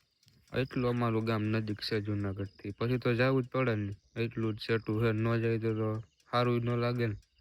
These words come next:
હાલો તો હવે ગામમાં જઈને મળીએ. મોટી માળથી તો આવી છે, રસ્તામાં છે.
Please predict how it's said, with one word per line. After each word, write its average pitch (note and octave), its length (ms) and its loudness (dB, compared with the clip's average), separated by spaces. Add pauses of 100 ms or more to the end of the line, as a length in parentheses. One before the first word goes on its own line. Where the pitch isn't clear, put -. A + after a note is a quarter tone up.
(880)
હાલો A#2+ 280 2
તો A2 80 0
હવે A2 220 4
ગામમાં A#2 440 4
જઈને A2 220 4
મળીએ. A2+ 360 2 (580)
મોટી A#2+ 260 0
માળથી A2+ 380 -6
તો G#2 140 -12
આવી A#2+ 300 -6
છે, A2+ 140 -10
રસ્તામાં A2 500 -12
છે. A#2 140 -10